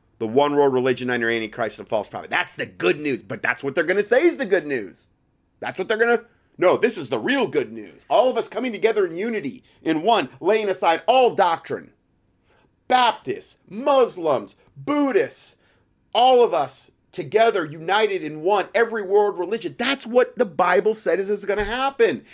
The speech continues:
And we're seeing it right before our eyes. Um, a guy named Marcus Borg says, "Bass is one of our foremost commentators on the twenty-first century Christianity." I mean,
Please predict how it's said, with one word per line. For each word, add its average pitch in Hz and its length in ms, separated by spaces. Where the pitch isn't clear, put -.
And 202 120
we're 208 100
seeing 254 300
it 214 100
right 220 180
before 226 300
our 240 140
eyes. 233 600
Um, 135 640
a 131 80
guy 170 140
named 156 180
Marcus 165 360
Borg 131 400
says, 117 540
"Bass 170 600
is 135 300
one 139 360
of 120 200
our 117 120
foremost 170 480
commentators 131 560
on 110 80
the 107 60
twenty-first 135 500
century 117 320
Christianity." 107 640
I 113 60
mean, 104 240